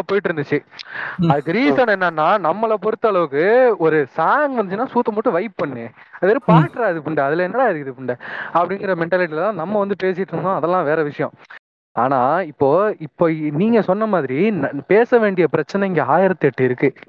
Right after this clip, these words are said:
Speaker 1: முக்கியமான பிரச்சனை. ஆனாலும் சீரியல்ல மாமியார் எப்படி எப்படி பேசலாம்னு சொல்லிட்டு முப்பது பக்கத்துக்கு ரைட் அப் போடுற இந்த லேடி தான், இந்த ஆன்ட்டி தான்,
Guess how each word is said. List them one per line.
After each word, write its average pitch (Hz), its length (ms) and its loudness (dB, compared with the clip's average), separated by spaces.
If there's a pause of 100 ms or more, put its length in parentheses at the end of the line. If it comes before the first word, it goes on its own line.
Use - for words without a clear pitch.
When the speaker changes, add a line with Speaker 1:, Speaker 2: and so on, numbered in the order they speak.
(220)
Speaker 1:
முக்கியமான 156 520 0
பிரச்சனை. 123 320 -4 (420)
ஆனாலும் 185 460 0
சீரியல்ல 214 440 0
மாமியார் 170 380 -2
எப்படி 160 220 2
எப்படி 143 180 -2
பேசலாம்னு 160 420 -2
சொல்லிட்டு 156 200 -2
முப்பது 160 320 -6
பக்கத்துக்கு 185 340 -4
ரைட் 160 200 -4
அப் 156 200 -2
போடுற 139 240 2
இந்த 175 640 0
லேடி 165 220 -4
தான், 131 320 -6 (520)
இந்த 147 220 2
ஆன்ட்டி 180 320 -4
தான், 135 380 -4